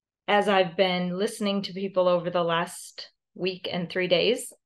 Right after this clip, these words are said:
of my job with the N A A, I have heard things like,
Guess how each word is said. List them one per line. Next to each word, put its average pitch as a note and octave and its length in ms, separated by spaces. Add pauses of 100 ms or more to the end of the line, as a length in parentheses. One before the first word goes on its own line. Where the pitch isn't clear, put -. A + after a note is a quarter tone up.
of F3 240
my E3+ 280
job E3 420 (280)
with F#3+ 200
the F#3 160
N E3+ 140
A E3 180
A, F3+ 360 (600)
I E3+ 120
have F#3 160
heard F3+ 540 (140)
things F#3+ 340
like, E3 480